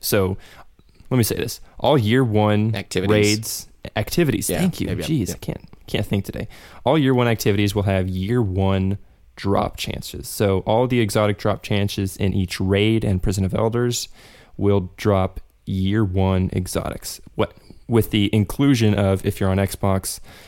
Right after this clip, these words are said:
Speaker 1: the PlayStation exclusive exotics will be in those loot tables as well.
Speaker 2: Yep.
Speaker 1: Um, but you won't get, like, the chaperone in Vault of Glass. I don't think that's gonna happen.
Speaker 2: No.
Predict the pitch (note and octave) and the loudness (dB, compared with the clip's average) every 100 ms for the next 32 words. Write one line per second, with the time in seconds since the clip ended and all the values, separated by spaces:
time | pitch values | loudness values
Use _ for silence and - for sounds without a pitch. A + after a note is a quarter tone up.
0 | - G2+ - G#2 - F#2+ G2 F#2 - A#2+ | -6 -2 0 0 0 -2 -2 -4 -4 -2
1 | A#2+ - G2+ G2+ F#2 G2 F#2+ F#2+ G2 F#2 | 0 0 -2 -2 -2 -2 0 -2 -4 0
2 | G2 G2+ F#2 G2+ F#2+ F#2+ F#2+ F#2+ F2+ F#2+ | 2 2 0 0 0 0 0 2 0 -2
3 | F#2 G2 F#2 F#2+ - - - - - A2+ | -2 -2 -2 -4 -6 -8 -10 -8 -2 -2
4 | - - - - - _ - - F2+ A2 | -2 -6 -20 -20 -20 _ -18 -14 -12 -10
5 | G#2+ - G#2+ G2+ - - - - _ G#2 | -12 -2 2 2 0 -6 -8 -16 _ -2
6 | G#2 G2+ A2 G2+ G2+ G2+ F2+ G2 F#2 - | 0 2 0 0 0 0 0 0 0 -2
7 | G2+ - G2+ F#2+ G#2 F#2+ F#2 F#2 F2+ G2+ | -2 0 0 0 0 0 2 0 -2 0
8 | F#2+ F#2 F#2+ F#2 F2 - - - - F#2+ | 0 2 0 0 -4 -6 -6 -6 -4 -2
9 | F2 G2 G2 G2 G2 F#2+ - - - G#2 | 0 0 2 -2 -2 -4 -6 -6 -4 -6
10 | - - A2+ - G#2+ | -6 -8 -6 -2 -2